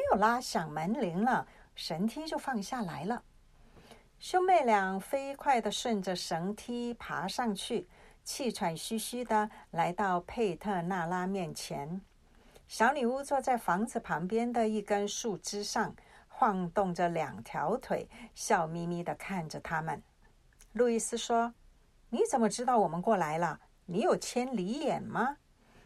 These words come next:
雷亚笑了出来。他说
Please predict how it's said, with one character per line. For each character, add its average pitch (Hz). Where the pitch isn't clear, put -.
雷 175
亚 170
笑 180
了 151
出 -
来。 156
他 160
说 156